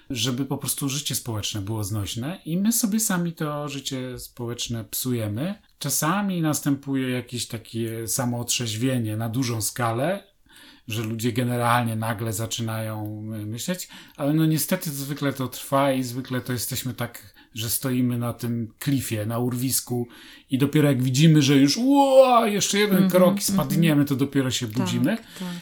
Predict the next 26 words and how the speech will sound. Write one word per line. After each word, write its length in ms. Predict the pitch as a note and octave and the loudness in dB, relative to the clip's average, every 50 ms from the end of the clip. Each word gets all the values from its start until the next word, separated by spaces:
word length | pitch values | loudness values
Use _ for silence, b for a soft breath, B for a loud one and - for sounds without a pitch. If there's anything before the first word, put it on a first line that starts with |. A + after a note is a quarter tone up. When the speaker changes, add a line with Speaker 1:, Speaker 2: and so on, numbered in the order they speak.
| - _ - - | -16 _ -8 -2
Speaker 1:
A 180 | C#3 C3+ D3+ | 0 0 0
czasami 560 | D3+ - - F#3 E3+ - - F#3 F3 E3 E3 D#3+ | 0 0 -2 0 0 2 2 2 2 2 2 2
jest 140 | C#3 - | 0 -2
trochę 220 | - D#3+ - - D#3+ | -4 -4 -4 -6 -6
wcześniej, 720 | - - - E3+ D#3+ - - - D#3 D3+ D3+ D3 D3 D#3+ D#3 | -6 -4 -4 -4 -2 -2 -2 -4 -4 -2 -2 -4 -6 -6 -6
ale 220 | D3 C#3+ C#3 C#3 C#3 | -6 -4 -4 -4 -4
taki, 460 | - D3 C#3+ - - C3 B2+ B2+ B2 B B B B B B B | -6 -8 -12 -12 -10 -10 -8 -8 -10 B B B B B B B
i-, 420 | - C#3+ C#3+ C#3+ D3+ D3+ D#3 D#3 - E3 E3 F#3+ G3+ | -8 -8 -8 -8 -8 -10 -10 -10 -10 -8 -6 -4 -2
jednak 240 | G#3 A3 A3 A3 G#3 | 0 2 2 2 2
mam 140 | G#3+ G#3 G3+ | 2 2 2
dużo 240 | F3+ F#3+ C#3+ C#3+ C3+ | 2 2 2 2 0
pesymizmu 840 | - C3+ A2+ - C3+ B2+ B2+ A#2+ A2+ A2+ A2+ A2+ A2+ A#2 A#2 A#2 A#2 | 0 -2 -2 0 0 0 0 0 -2 -2 -2 -2 -2 -2 -2 -4 -4
co 160 | A2 - B2+ | -4 -4 -4
do 120 | A#2+ B2 A#2+ | -4 -4 -4
tego. 380 | A#2+ A2+ G#2+ G#2 C3 D#3+ F3+ B B B B B B B | -4 -6 -6 -4 -4 -4 -4 B B B B B B B
Y, 160 | C#3+ C3+ B2+ A2+ | -2 -2 0 0
generalnie 720 | A2 D3 D3 D3 C#3+ D3+ E3+ F#3 F3+ F3+ F3 E3+ F3 F3+ B B B _ _ | 2 2 2 2 2 0 0 -2 -2 -2 -2 -2 -4 -4 B B B _ _
trzeba 400 | - - C#3+ A#2+ C#3+ C3+ C3 B2 | 0 0 2 4 4 4 2 2
pamiętać, 640 | - - C#3+ B2+ C3 C3+ C3+ C3+ C3 - C#3 A#2+ A2 | 0 -2 -2 2 2 4 2 2 2 -2 -4 -4 -4
że 520 | A#2 A#2 A2 A2 A#2 B2 B2 A#2+ A#2+ B2 | -4 -4 -2 -2 -2 -2 -4 -4 -4 -4
interakcje 640 | C#3+ C3 A#2+ G#2+ B2 A#2 A#2+ B2 A#2+ - - - B2 | -4 -4 -4 -4 -2 -4 -4 -4 -6 -6 -8 -8 -8
pomiędzy 460 | - - A#2 A#2+ A#2+ A#2+ A#2 G#2+ A#2 | -6 -6 -4 -2 -2 -2 -2 -4 -4
ludźmi, 460 | A2+ A2+ A#2+ G#2+ A2+ C#3+ D3+ D#3+ D#3+ - _ _ _ _ _ _ _ - | -4 -4 -6 -4 -4 -4 -4 -4 -6 -10 _ _ _ _ _ _ _ -10
przebywanie 640 | - - B2+ A#2 A2 A#2 G#2+ A2 G2+ F#2+ F#2+ F#2+ | -8 -6 -6 -6 -6 -6 -6 -6 -6 -6 -6 -8
z 100 | G2 - | -8 -6
ludźmi, 460 | A#2 A#2 A2 A2 B2 B2 C3 C3+ C3 | -6 -6 -4 -4 -4 -4 -4 -4 -6